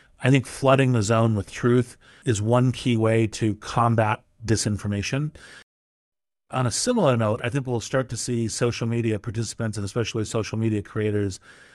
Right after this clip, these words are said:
develop and implement new ways to verify their status as human beings.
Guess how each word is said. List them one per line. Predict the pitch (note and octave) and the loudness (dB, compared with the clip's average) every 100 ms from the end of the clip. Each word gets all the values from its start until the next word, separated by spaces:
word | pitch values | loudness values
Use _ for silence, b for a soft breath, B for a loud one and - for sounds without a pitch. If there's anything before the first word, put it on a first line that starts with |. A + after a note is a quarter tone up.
| B B _ | B B _
develop | B2 G#2 C3 C3 A2 | -4 2 4 4 2
and | A2 | 0
implement | A2+ A#2 A2 G#2+ | -2 -2 -4 -2
new | A2+ B2+ | 0 2
ways | A#2+ A#2 A2+ A2 | 4 2 2 0
to | - | -2
verify | F#2+ A2 A2+ G#2+ A2 G#2+ | -2 2 2 2 -2 -2
their | G2 | -4
status | - G#2+ G#2 G2+ - | -6 -4 -2 -4 -6
as | F#2+ | -8
human | A2 G2+ F#2+ | -6 -6 -2
beings. | G#2 D#2+ - - | -4 -4 -14 -18